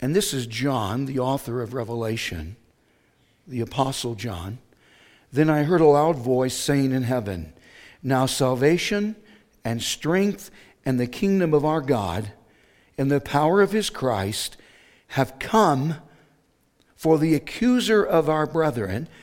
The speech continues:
and who is our accuser? Satan, "who accused them before our God," how often? "Day and night.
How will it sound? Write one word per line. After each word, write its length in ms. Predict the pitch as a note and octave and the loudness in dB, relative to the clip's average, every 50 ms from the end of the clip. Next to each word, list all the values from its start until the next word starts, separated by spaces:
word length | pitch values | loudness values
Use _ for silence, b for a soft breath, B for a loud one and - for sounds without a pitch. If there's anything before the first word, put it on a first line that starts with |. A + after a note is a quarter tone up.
| B B B B B | B B B B B
and 200 | - B2 B2 A#2 | -4 -4 -2 0
who 200 | A#2 C#3+ C#3+ C#3+ | 0 2 2 4
is 140 | D3+ D3+ B2 | 2 2 2
our 180 | D#3+ D#3+ D#3+ D#3+ | 2 2 2 0
accuser? 580 | D#3+ D#3+ - - G3+ G#3 G3 F3+ A#3 A#3 A#3 A3+ B B B B B B | 0 -2 -4 -2 -2 -2 0 2 2 2 2 -2 B B B B B B
Satan, 640 | - - - - - E3+ E3 C#3+ - - G#2 D#2 - - - _ _ _ _ - b b b b b b b b b b | -10 -6 -6 -2 0 0 0 0 -2 -4 -8 -10 -10 -14 -20 _ _ _ _ -20 b b b b b b b b b b
"who 220 | - F3 E3 D#3+ | 0 4 4 4
accused 580 | D3 D3+ - - - A3+ B3+ C#4 C#4 A#3 F#3 C#3+ | 2 2 -4 -6 -2 0 2 2 2 2 2 2
them 160 | D#3+ D#3 D3 | 2 2 4
before 400 | C#3 C#3+ C3+ - D#3+ E3+ E3+ E3+ | 0 0 0 2 0 2 2 4
our 160 | E3 E3 E3+ | 2 0 0
God," 460 | D3 C3 C#3+ B2 A2+ A2+ B2+ C3 B2 - b b b b b b b | 0 0 -2 0 0 0 -2 -4 -6 -12 b b b b b b b
how 320 | _ - G2+ A2+ C3 C#3+ D3+ | _ -2 0 2 2 2 2
often? 440 | D#3 F#3+ G3 - A#3 A#3 A3 G#3+ - b b b b b b b b - A2 | 0 0 -2 -2 -4 -2 -2 -4 -6 b b b b b b b b -20 -2
"Day 200 | G#2+ C#3+ D3 E3+ | 2 2 4 4
and 180 | F3+ F3+ F3+ D#3+ | 4 2 2 0
night. 420 | C3+ A2 G2 E2+ D2 C#2 - - | 0 -2 -2 -4 -6 -10 -14 -18